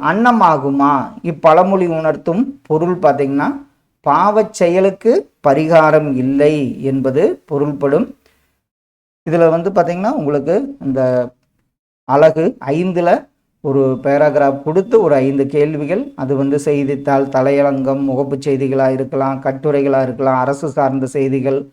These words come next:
ஆவண உள்ளடக்கங்கள், அது இல்லாம ஊமை தொடரின் பொருளறிதல், மரபு தொடரின் பொருளறிதல்,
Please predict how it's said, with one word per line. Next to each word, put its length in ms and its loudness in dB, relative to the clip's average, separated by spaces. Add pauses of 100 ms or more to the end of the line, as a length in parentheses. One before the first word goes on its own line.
(360)
ஆவண 520 2
உள்ளடக்கங்கள், 920 0 (400)
அது 200 2
இல்லாம 520 2 (100)
ஊமை 440 -2
தொடரின் 440 2
பொருளறிதல், 800 0
மரபு 380 -2
தொடரின் 480 -2
பொருளறிதல், 720 -2